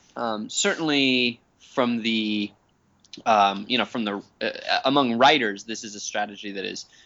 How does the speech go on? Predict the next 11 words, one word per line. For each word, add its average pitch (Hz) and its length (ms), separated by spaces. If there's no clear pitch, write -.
uh, 101 120
you 117 200
know, 95 60
seems 117 400
very 98 340
smart. - 580
It - 140
seems 117 320
to 107 100
have 104 160
a, 95 160